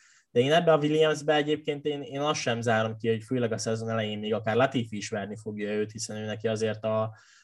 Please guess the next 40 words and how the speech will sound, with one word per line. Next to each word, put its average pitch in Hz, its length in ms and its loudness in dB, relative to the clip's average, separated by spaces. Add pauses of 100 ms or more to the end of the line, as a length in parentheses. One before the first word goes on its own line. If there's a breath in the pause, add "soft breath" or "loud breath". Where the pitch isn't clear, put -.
a 107 120 -4
tavalyi 110 300 4
szezonban 101 520 -6
voltak 110 460 2
már 101 380 -8
jó 110 300 -2
eredményei, 113 680 2
és 113 200 -4
azért 104 260 -6
nyilván 104 260 -4
jobban 110 320 2
ismeri 135 360 0
az 131 140 2
autót. 131 580 0 (200)
Jó, 107 180 -4
mondjuk 104 380 -6
eléggé 110 300 2
nagy 117 120 0
szabályváltoztatások 117 960 2
voltak, 120 360 2
de 113 80 -2
azért 127 280 4
a 113 40 -10
csapatot 113 420 -4
igen. 143 400 4 (600 loud breath)
Úgyhogy, 123 480 2
eh, 123 140 8
szerintem 120 420 0
ez 110 140 -2
jelentett 127 420 0
számára 135 420 2
előnyt, 143 400 0
és 135 220 -4
így 135 180 0
át 131 180 4
is 117 100 -8
vezetem 113 400 -2
Nicolas 113 400 -4
Latifire, 113 560 0
hogy 113 200 4